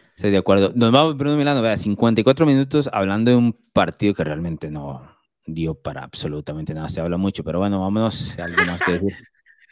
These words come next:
Speaker 2: No, bueno, no, no, eh, pueden seguirnos en, eh, N F L Latino T V en YouTube, Spotify, Apple Podcast, dejarnos sus reseñas, sus cinco estrellitas, suscribirse al canal de YouTube, por supuesto,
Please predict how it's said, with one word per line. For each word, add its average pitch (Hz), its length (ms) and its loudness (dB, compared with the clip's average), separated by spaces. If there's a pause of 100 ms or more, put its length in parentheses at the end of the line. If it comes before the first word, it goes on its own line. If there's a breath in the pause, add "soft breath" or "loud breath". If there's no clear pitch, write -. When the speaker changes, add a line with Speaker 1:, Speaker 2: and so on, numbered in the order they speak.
Speaker 2:
No, 156 220 -6
bueno, 151 260 -4
no, 214 160 2
no, 240 200 0
eh, 135 180 -2
pueden 156 240 -2
seguirnos 175 360 -2
en, 196 420 -4
eh, 131 400 -8
N 143 100 -6
F 143 80 -6
L 156 80 -6
Latino 147 260 -8
T 143 80 -8
V 160 120 -2
en 160 80 -6
YouTube, 165 340 -2
Spotify, 175 560 -8
Apple 139 240 -12
Podcast, 185 340 -10
dejarnos 135 360 -10
sus - 420 -16 (400 soft breath)
reseñas, 180 440 -6
sus 120 180 -12
cinco 143 200 -10
estrellitas, 190 600 -4
suscribirse 135 580 -8
al 143 80 -8
canal 143 180 -8
de 147 80 -4
YouTube, 151 280 0
por 185 100 -6
supuesto, 220 460 -6